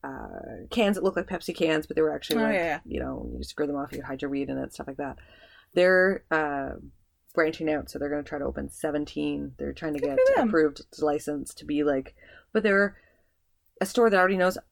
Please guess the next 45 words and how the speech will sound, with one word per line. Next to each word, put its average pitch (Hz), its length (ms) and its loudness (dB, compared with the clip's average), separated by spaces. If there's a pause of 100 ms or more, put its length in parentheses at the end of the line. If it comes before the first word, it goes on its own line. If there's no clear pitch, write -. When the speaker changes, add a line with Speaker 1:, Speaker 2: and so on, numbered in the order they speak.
(120)
Speaker 1:
all 156 220 6
about 135 200 -4
pot. - 440 -8
They 156 200 4
Speaker 2:
Yeah. 156 140 4
Speaker 1:
sell 196 340 2
all 156 180 4
the 143 100 -6
stuff. - 500 -6
They 170 120 4
can 190 120 -2
help 175 380 -4
you. 143 220 -6
They 147 120 0
can 160 200 -2
give 156 180 -2
you 156 140 0
that 143 260 -4
sort 143 160 -4
of, 135 80 -4
like, 139 160 -4
okay, 147 180 -2
what 143 200 -2
kind 151 120 -6
of 147 80 -10
high 143 200 0
are 143 100 0
you 143 100 -2
looking 151 280 -4
for? 139 340 -2
What 135 160 -6
kind 147 160 -6
of, 139 100 -8 (380)
they 170 100 0
can 170 100 -2
be 165 60 0
like, 156 140 2
"Oh, 156 140 4
this 156 140 0
has, 156 140 -2
like, 131 220 -4
a - 80 -20
caramelly 139 600 0
taste." 131 540 -8
Is, 143 180 -6